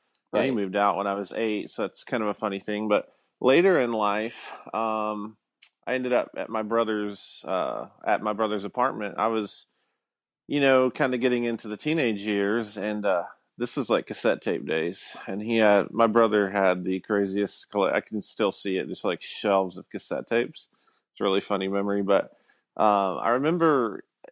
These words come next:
Speaker 1: music never really caught my attention or got m-, you know, I just, it was like music was always there, and, like, this was, like, during the, um,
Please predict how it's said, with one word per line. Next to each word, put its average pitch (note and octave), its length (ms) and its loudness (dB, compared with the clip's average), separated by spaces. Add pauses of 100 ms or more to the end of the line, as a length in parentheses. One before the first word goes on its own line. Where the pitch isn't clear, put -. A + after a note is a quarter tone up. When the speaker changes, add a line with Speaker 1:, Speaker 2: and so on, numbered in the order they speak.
(100)
Speaker 1:
music F#3 540 0
never C#3 800 2
really A#2+ 1000 2
caught - 520 -2
my A2+ 180 -4
attention B2 800 -6
or G#2 580 0 (480)
got A#2 200 4
m-, A2+ 120 -8
you D#3 140 -4
know, C#3 120 2
I A#2+ 80 2
just, - 320 -4
it - 60 -4
was C3 100 -4
like B2+ 220 0
music D3 400 -4
was A#2 160 -2
always A2+ 380 2
there, A#2 320 2
and, G#2+ 100 -4
like, G#2 260 -6 (640)
this - 160 0
was, F3 140 0
like, G#2+ 260 2
during A#2+ 420 2
the, A2 220 0
um, F#2+ 340 -4